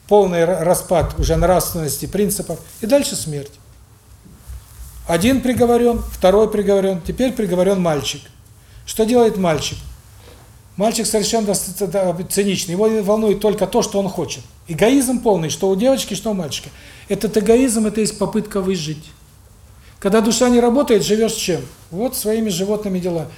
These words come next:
Ревностью и гордыней живёшь. Поэтому мальчик курит. Причём на бар-мицву, принятие иудаизма, как бы ты становишься полноценным евреем. Он идёт обкуренный, он в туалете курит, идёт с такими глазами:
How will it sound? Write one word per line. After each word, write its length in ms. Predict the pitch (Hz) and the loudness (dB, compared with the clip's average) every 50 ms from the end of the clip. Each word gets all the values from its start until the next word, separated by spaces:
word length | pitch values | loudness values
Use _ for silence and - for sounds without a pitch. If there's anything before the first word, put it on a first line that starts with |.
| - - - | -18 -8 0
Ревностью 480 | 175 208 262 254 247 220 - - 214 208 | 2 4 4 4 2 0 -2 -2 -4 -2
и 40 | |
гордыней 440 | 185 202 196 185 170 175 160 151 147 | 0 0 0 0 0 -2 -2 -2 -4
живёшь. 360 | 127 135 135 135 135 120 - - - - - - - - - | -4 -6 -8 -10 -10 -14 -16 -20 -20 -20 -20 -20 -20 -10 0
Поэтому 280 | 220 226 220 226 233 220 | 2 2 2 4 2 4
мальчик 340 | 226 226 208 - - 208 | 4 4 2 2 -2 -4
курит. 240 | - 220 190 156 - | 0 2 0 0 0
Причём 320 | - 170 - 214 208 190 185 | -4 -4 0 0 0 2 2
на 80 | 190 | 0
бар-мицву, 640 | 180 180 196 180 175 185 233 269 - - - 156 131 113 117 | 2 2 2 2 2 2 2 0 0 -2 -8 -8 -10 -10 -8
принятие 720 | 156 165 180 202 240 247 247 233 - - 196 180 170 156 - - - - - - - - - - - - | -4 -2 0 2 2 2 0 0 0 0 -2 -2 -2 -4 -8 -12 -20 -20 -20 -20 -20 -20 -20 -18 -10 -2
иудаизма, 720 | 190 190 196 185 214 220 240 247 240 214 180 185 185 170 | 0 2 4 4 4 6 6 6 4 4 2 0 -2 -2
как 180 | - 190 180 160 | -2 -2 -2 -2
бы 80 | 165 165 | -2 -2
ты 120 | 185 196 | 0 -2
становишься 420 | - - 214 214 226 214 208 - | 0 0 0 2 2 2 2 0
полноценным 540 | 196 - 208 214 214 208 - 214 208 196 196 | 0 2 2 2 2 2 2 2 2 2 2
евреем. 420 | 202 202 202 196 185 156 139 131 - - - - - - | 2 2 2 2 2 2 0 -4 -6 -14 -20 -20 -16 -4
Он 160 | 180 185 196 | 0 2 2
идёт 200 | 202 208 226 220 | 4 2 2 2
обкуренный, 560 | 220 208 - - - 262 247 208 170 151 151 156 | 2 0 0 0 2 4 4 4 4 2 0 -4
он 80 | 147 | -6
в 60 | - | -6
туалете 380 | - 214 220 214 196 147 - 156 | 0 2 4 4 4 4 2 -2
курит, 380 | 147 - 185 190 214 233 226 - - - - - - - - - - - | -4 2 2 2 2 2 -2 -6 -16 -20 -20 -20 -20 -20 -20 -20 -12 -4
идёт 260 | 180 175 175 214 208 | 0 4 4 4 4
с 40 | 214 | 2
такими 340 | - 220 - 214 202 185 190 | -2 -4 -2 0 0 0 0
глазами: 600 | 175 185 185 180 170 202 220 226 214 196 185 | 0 0 0 0 0 0 0 0 0 -2 -4